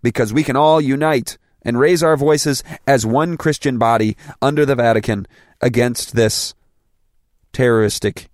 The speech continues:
evil. By the way, he also recently said, this was out of Crux, also the website, the Catholic news source, Pope Francis on Sunday called for the faithful not to be driven by end times curiosities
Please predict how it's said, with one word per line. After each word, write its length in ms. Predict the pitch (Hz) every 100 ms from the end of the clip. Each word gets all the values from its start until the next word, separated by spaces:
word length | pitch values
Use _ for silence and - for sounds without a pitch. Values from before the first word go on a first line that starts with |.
| _
evil. 380 | 120 117 110 - _ _ _ _ _ _ _ _ _ _ _ _ _ _ _ -
By 160 | 123
the 80 | 117
way, 120 | 113
he 140 | 107 120
also 260 | 131 - 110
recently 380 | 113 117 107
said, 200 | 104 110
this 160 | 107 -
was 100 | 104
out 140 | 107
of 80 | 92
Crux, 340 | - 110 - 101
also 300 | 104 - 95
the 100 | 92
website, 380 | 95 82 98
the 140 | - 98
Catholic 440 | - 95 92 101
news 180 | 98 98
source, 360 | - 95 95 - - - - -
Pope 180 | 127
Francis 540 | - 123 120 110 101 - _ - _ -
on 160 | -
Sunday 440 | 110 165 170 127 120
called 300 | - 117 117
for 140 | 120
the 80 | 110
faithful 400 | - 123 - 110
not 280 | 104 127 131
to 100 | 151
be 100 | 120
driven 420 | 104 123 131 120
by 280 | 107 107 104 - -
end 320 | 147 156 139
times 460 | - 127 127 120
curiosities 1080 | - - 123 117 139 170 - 110 90 - -